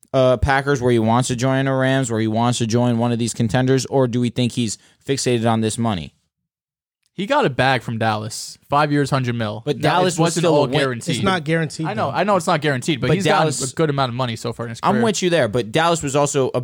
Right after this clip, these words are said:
Speaker 1: in a, a way better, sp-, not a way better spot, but in a spot where they were gonna be put in a position to win. So it was, uh, on top of, I'm getting paid,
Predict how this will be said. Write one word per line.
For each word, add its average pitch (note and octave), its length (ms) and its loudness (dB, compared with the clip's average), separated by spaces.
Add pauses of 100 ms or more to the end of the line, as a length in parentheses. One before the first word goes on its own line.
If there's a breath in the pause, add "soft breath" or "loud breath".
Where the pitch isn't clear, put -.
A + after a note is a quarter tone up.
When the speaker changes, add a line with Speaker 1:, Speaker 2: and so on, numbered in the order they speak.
Speaker 1:
in B2+ 180 0
a, A2+ 160 -2 (160)
a A#2 100 0
way C#3 240 2
better, B2 240 0
sp-, - 220 -12
not C#3+ 180 0
a C3 60 2
way C3+ 160 4
better A2+ 160 -4
spot, A#2+ 260 -2
but B2+ 100 -2
in C3+ 140 -4
a A2+ 60 -8
spot G#3 400 0
where C3+ 320 0 (100)
they F3 120 2
were E3 120 2
gonna C#3 200 0
be B2 160 -2
put D3 180 0
in C3 60 0
a - 20 -2
position A2+ 380 -4
to G2+ 100 -4
win. A2+ 320 -2 (320)
So D3+ 260 4
it D3 60 2
was, C3 160 0
uh, A2+ 80 0
on C3 120 0
top F3 240 0
of, D3 140 -2
I'm E3 140 0
getting C#3 240 0
paid, C#3+ 420 0